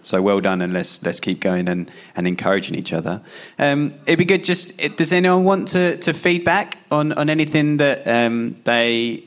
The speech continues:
they spoke about or, or anything that, um, that has spoken to them from hearing from Scott and Misty, uh, so far?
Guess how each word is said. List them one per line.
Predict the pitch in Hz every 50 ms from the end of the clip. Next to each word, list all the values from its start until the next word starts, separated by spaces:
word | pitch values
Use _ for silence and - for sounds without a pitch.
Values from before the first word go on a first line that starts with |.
| -
they | - 107 110
spoke | 107 - - 143 151 156 151
about | 156 147 156 151 151 151 - -
or, | 113 110 101 101 - -
or | - 78 -
anything | 110 120 120 117 117 120 113 110
that, | 107 110 104 - - - - - - - - - - _ -
um, | - 104 107 107 104 104 104 104
that | 127 95
has | 107 107 -
spoken | - - - 127 127 117 - 120 113
to | - 127
them | 117 131 139 143 143 143
from | 143 - 113 104
hearing | 113 123 120 117 113
from | 113 127 117 117 117 107 - - -
Scott | - - - - 101 87
and | 117 117
Misty, | 120 117 - - - 131 127 123 123 -
uh, | - 113 110 113
so | - - 120 120 120
far? | 117 - 123 120 127 139 151 147 -